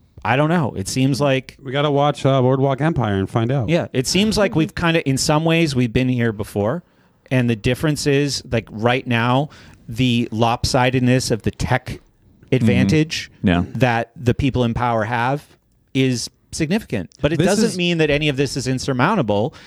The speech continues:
Speaker 1: And it's just really hard to tell. So when we lack that wisdom, when we lack that perspective, obviously there's gonna be a lot of insecurity and emotion.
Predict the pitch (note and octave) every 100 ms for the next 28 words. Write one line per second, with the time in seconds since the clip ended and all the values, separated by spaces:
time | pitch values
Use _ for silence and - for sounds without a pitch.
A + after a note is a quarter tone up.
0 | - - _ D3 D#3+ - - - D#3 D#3+
1 | C#3 C#3+ C#3 C#3+ A3 B3+ G#2+ D#3+ C3+ -
2 | - - C#3 D#3+ D#3 D3+ C3+ C#3+ G3 -
3 | E3 B2+ D3 E3 B2 A2+ A2+ A2 A#2 D3
4 | F3 - C#3+ - B2 - F#3+ A3 A#2 G2
5 | F#2+ - - - _ D3 G#3+ A#3 G3 -
6 | D3+ C3+ A#2+ C#3+ B2+ B2+ A#2 A#2 A#2 A2
7 | G#2 - _ _ _ _ _ _ C#3 -
8 | A#2+ - F#3 G3 F3+ F3 F3 E3 B2 A2+
9 | B2 E3+ F#3 - C#3 B2 B2